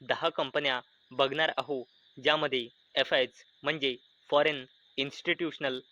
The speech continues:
इन्व्हेस्टर्स आणि डीआयज म्हणजे डोमेस्टिक इन्स्टिट्यूशनल इन्व्हेस्टर्स या दोन्हींनी पण या दहा कंपन्यांमध्ये आपली हिस्सेदारी कमी केली आहे.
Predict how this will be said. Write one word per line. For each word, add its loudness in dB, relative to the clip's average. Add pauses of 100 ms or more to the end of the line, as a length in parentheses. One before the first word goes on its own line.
(160)
इन्व्हेस्टर्स 0 (220)
आणि 0 (260)
डीआयज 4 (360)
म्हणजे 0 (380)
डोमेस्टिक 2 (260)
इन्स्टिट्यूशनल -4 (320)
इन्व्हेस्टर्स 0 (380)
या 2 (280)
दोन्हींनी 0
पण -2 (320)
या 4
दहा 0
कंपन्यांमध्ये -2 (420)
आपली 0
हिस्सेदारी 0 (320)
कमी 2
केली -4
आहे. -4